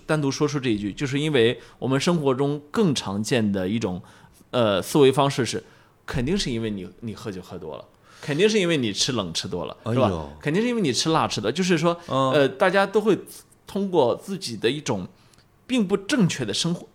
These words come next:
Speaker 1: 经验
Speaker 2: 没错。
Speaker 1: 来去，来去下结论啊。
Speaker 2: 呃，或者是想达到自己的某种目的，我
Speaker 1: 没错。
Speaker 2: 我想让你喝酒。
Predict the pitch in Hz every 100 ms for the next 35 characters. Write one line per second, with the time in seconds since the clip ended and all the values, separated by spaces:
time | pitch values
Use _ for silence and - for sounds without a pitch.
0 | - 214 220 226 101 - 104 101 107 127
1 | 127 139 175 139 107 - - - 117 120
2 | 131 143 113 98 78 110 85 98 107 95
3 | 107 - 156 120 113 113 - 104 90 -
4 | 139 143 117 - 127 101 - 85 90 95
5 | 98 117 107 98 131 - 82 90 120 117
6 | 123 95 - 80 85 98 82 85 101 95
7 | 87